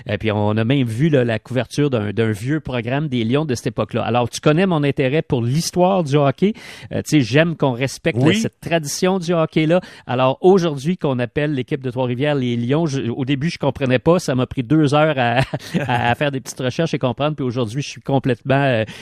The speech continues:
Speaker 1: acquis, euh, à ce, à ce nouveau nom. Euh, tu sais, en plus, c'est un nom qui se dit bien en anglais, en français, Lyon, Lions. Donc, partout où l'équipe va aller, ça va bien se dire. Euh, puis, tu sais, le logo, ben, tu sais, je me, me rejoins à l'opinion générale, là, c'est très, très, très original comme logo.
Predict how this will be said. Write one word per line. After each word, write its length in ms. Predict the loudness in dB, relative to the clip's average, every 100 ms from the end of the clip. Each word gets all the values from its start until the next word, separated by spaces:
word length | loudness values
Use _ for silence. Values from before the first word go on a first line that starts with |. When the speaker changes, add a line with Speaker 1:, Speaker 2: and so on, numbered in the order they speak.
| -4
Speaker 1:
acquis, 500 | 0 0 0 -2 2
euh, 220 | 2 2 2
à 100 | -2
ce, 340 | -4 0 0 0
à 100 | -4
ce 140 | -2
nouveau 420 | 0 0 2 4 4
nom. 160 | 2 0 -12 -10 0
Euh, 180 | 0
tu 100 | 2
sais, 100 | 0
en 160 | 2 0
plus, 160 | 0 0
c'est 160 | 0
un 120 | 2
nom 120 | 2 2
qui 160 | 0
se 60 | -2
dit 100 | -2
bien 220 | 0 0
en 80 | 0
anglais, 180 | 2 0
en 80 |
français, 420 | 0 -4 0 0 0
Lyon, 320 | 2 2 2
Lions. 380 | 2 2 2 0 -2
Donc, 180 | -4
partout 260 | -6 -6 0
où 220 | 2 2
l'équipe 300 | 2 0 -2
va 120 | 2
aller, 180 | 2 0
ça 140 | -2 -2
va 100 | -2
bien 260 | 0 -2
se 140 | 0 -2
dire. 400 | 0 4 4 2 -6 -18 -18 -4
Euh, 280 | 2 2 2
puis, 320 | 2 2 2 0
tu 60 |
sais, 80 | 2
le 120 | 4
logo, 400 | 4 4 6 4
ben, 260 | 4 -2 -4
tu 80 | -4
sais, 80 | -4
je 100 | -2
me, 160 | -2
me 160 | -2 -2
rejoins 320 | 0 -2 -2
à 40 | -2
l'opinion 380 | -4 -4 -4
générale, 500 | -2 -2 -2 0 0
là, 80 | 0
c'est 180 | -6 -8 -10
très, 300 | -8 0 0
très, 220 | 0 -4
très 500 | -4 0 2 2 2
original 640 | 2 2 -2 -2 0 0 0
comme 120 | 0 2
logo. 340 | 2 2 2